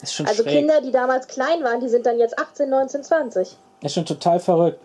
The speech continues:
Speaker 1: Weil, ja,
Speaker 2: Ja.
Speaker 1: also wer weiß, was das alles, was das alles bringen könnte. Weil irgendwann, wenn dieses Marvel Cinematic Universe vorbei ist,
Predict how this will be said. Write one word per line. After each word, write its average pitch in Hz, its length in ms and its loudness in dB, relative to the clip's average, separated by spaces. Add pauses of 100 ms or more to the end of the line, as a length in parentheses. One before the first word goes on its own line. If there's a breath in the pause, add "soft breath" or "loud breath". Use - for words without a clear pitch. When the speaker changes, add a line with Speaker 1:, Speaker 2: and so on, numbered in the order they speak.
(460 loud breath)
Speaker 1:
Weil, 156 320 2
ja, 175 260 2
Speaker 2:
Ja. 220 80 2
Speaker 1:
also 156 260 0
wer 170 140 2
weiß, 180 240 0
was - 160 -2
das 185 220 -2
alles, 180 600 -2
was 147 140 -6
das 175 100 -6
alles 180 200 -2
bringen 202 200 2
könnte. 156 260 0
Weil 165 280 2
irgendwann, 214 680 2
wenn 165 120 0
dieses 175 260 0
Marvel 190 380 2
Cinematic 185 480 0
Universe 160 500 2
vorbei 131 360 -2
ist, 147 360 -2